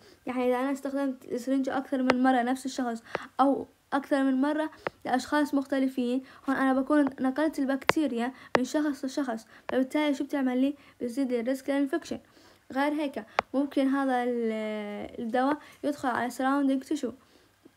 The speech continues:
مش بس على الفين، ممكن على surrounding tissue إله.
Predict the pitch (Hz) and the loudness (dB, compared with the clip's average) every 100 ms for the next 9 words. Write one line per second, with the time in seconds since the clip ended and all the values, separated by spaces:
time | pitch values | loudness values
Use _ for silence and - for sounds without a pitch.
0 | - - 269 302 294 254 247 247 226 233 | -12 -6 -2 2 2 4 4 2 0 2
1 | 262 294 - - 254 262 254 247 254 254 | 2 0 -6 -6 -2 0 0 0 -2 -2
2 | 262 269 262 - 269 285 262 | 2 2 2 -2 -6 -2 -2